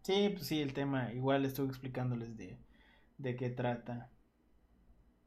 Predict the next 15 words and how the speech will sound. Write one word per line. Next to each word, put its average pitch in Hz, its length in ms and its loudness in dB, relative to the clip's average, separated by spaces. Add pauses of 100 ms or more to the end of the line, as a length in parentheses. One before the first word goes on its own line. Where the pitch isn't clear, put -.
(540)
Más 131 260 0
notas. 127 500 -2
Mm. 120 440 -6 (2750)
Ok. 120 240 -10 (1400)
Ok, 131 180 -4
entonces 135 340 0
tendríamos 151 340 0
que - 80 -2
buscar 135 300 4
una, 127 300 2
una 131 220 0
estructura 127 600 -2
para 120 180 -4
hacerlas 120 440 -8
como, 110 400 -8